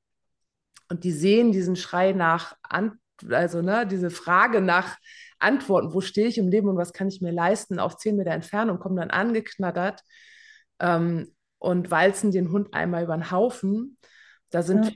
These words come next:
Speaker 1: viele Menschen sehr schockiert und denken, „Mein armer kleiner Hund, der hat doch gar nichts gemacht oder der wollte doch nur spielen, der ist da hingerannt und wollte nur spielen“, und sehen diesen provokativen Anteil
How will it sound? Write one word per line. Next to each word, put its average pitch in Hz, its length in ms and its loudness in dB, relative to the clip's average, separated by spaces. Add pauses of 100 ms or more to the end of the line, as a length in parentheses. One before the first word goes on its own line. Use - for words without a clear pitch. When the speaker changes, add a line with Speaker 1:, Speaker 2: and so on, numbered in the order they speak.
Speaker 1:
viele 202 120 2
Menschen 190 420 0
sehr 196 200 4
schockiert 226 480 -2
und 180 100 -2
denken, 180 160 -2
„Mein 175 160 -2
armer 185 220 -2
kleiner 175 340 -6
Hund, 247 260 2
der 190 40 2
hat 180 80 -2
doch 185 80 -10
gar 175 100 -8
nichts 175 160 -8
gemacht 220 480 2
oder 190 160 -4
der 175 100 0
wollte 208 200 4
doch 190 60 2
nur 175 100 0
spielen, 262 240 -2
der 220 80 6
ist 208 100 2
da 196 40 2
hingerannt 220 520 4
und 170 140 -2
wollte 190 240 0
nur 180 180 2
spielen“, 269 580 0 (640)
und 202 160 2
sehen 196 300 6
diesen 202 240 2
provokativen 202 760 -2
Anteil 190 800 2